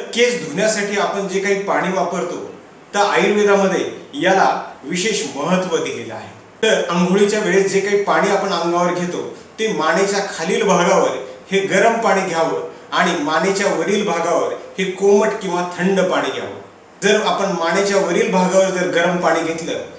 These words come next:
तर त्याचा परिणाम हा आपल्या डोळ्यावर व आपल्या केसांवर होत असतो. आयुर्वेदामध्ये आंघोळीला खूप महत्त्व दिलं आहे. या आंघोळीमुळं आपल्याला एक ऊर्जा प्राप्त होते, आपल्या अंगामध्ये एक उत्साह येतो,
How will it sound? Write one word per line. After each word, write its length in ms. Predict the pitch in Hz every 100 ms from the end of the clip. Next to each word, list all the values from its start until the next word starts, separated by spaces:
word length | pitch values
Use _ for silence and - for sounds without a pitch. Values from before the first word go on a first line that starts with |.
| -
तर 160 | 208 202
त्याचा 240 | 175 185 185
परिणाम 400 | 180 180 - 143
हा 160 | 156
आपल्या 260 | 165 165 170
डोळ्यावर 440 | 160 160 190 185 143 - - - 165
व 160 | 202
आपल्या 360 | 202 - 143 147 - - -
केसांवर 560 | 180 180 208 202 196 185
होत 180 | - 117
असतो. 280 | 117 - - - - - - -
आयुर्वेदामध्ये 580 | 214 208 202 196 156 - - -
आंघोळीला 580 | 160 185 185 208 196 - - - - -
खूप 200 | - 240
महत्त्व 420 | 190 175 175 175 160
दिलं 220 | 147 156
आहे. 800 | - - - - - - - 180
या 100 | 185
आंघोळीमुळं 800 | 175 175 175 202 202 208 156 - - - - - - - - -
आपल्याला 540 | 156 185 214 180 - - -
एक 220 | 175 175
ऊर्जा 340 | 135 165 - 202
प्राप्त 380 | - 147 - 120
होते, 200 | - - - - -
आपल्या 320 | 156 208 196
अंगामध्ये 600 | - 165 196 185 180 175
एक 180 | 156 151
उत्साह 340 | - - 185
येतो, 300 | 160 143 -